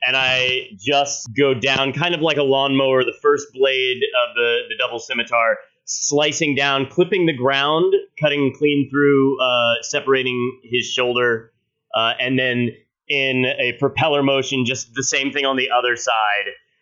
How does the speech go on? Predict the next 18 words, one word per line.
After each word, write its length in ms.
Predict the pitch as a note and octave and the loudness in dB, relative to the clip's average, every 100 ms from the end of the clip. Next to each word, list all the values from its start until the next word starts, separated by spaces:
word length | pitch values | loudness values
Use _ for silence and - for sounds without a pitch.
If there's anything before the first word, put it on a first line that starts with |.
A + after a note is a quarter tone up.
| _ _ _ | _ _ _
And 260 | C#3 C#3 B2+ | -4 -2 -2
then 560 | C3 C3 B2+ B2+ B2 A#2+ _ _ | 0 0 0 -2 -4 -8 _ _
I, 540 | C3 B2+ B2+ B2 A#2+ A#2+ - | -2 0 2 0 -2 -2 -2
uh, 500 | A#2 A2+ G#2+ G#2+ G#2+ - _ _ _ _ _ _ | 0 2 2 0 -2 -8 _ _ _ _ _ _
press 320 | - E3 D3+ | -2 -2 -2
down 420 | C#3 C#3 C3+ C3+ C3 | -2 0 0 2 0
with 140 | B2+ | -2
the, 600 | A#2 B2 B2 A#2+ A#2 A#2+ - _ | -4 -2 0 0 0 -2 -4 _
uh, 240 | A#2+ A2+ A2+ A#2 | 0 2 0 0
like, 300 | B2 A#2 G2 _ | -2 -2 -8 _
getting 240 | D3+ D3+ | -2 0
my 280 | C#3 B2 G2 | 0 -2 -2
bounding 720 | A#2+ A#2 C3+ C#3 D3 D3+ D#3+ D#3+ | -2 0 0 0 0 0 -4 _
footing, 380 | E3+ E3+ F3+ G#3+ G#3+ _ _ _ | 0 0 0 -6 -10 _ _ _
uh, 260 | B2+ C3 C3 D3 | 0 2 2 0
on 240 | D3 C#3 | 0 0
his 200 | C3 G#2 | -2 -2
windpipe, 640 | A#2+ C#3 B2+ B2 G#2 G2 | -2 -2 -2 -2 -2 -4